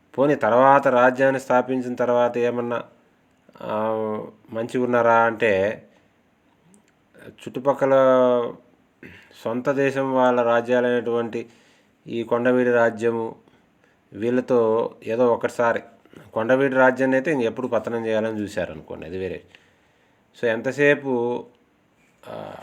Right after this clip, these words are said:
ఆ బహమనీ రాజ్యానికి కొమ్ము కాస్తూ, కొమ్ము కాయడం వల్ల,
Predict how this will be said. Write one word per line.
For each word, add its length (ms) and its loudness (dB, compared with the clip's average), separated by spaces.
ఆ 100 -10
బహమనీ 480 0
రాజ్యానికి 880 0
కొమ్ము 220 -4
కాస్తూ, 600 -2
కొమ్ము 200 0
కాయడం 400 4
వల్ల, 560 -2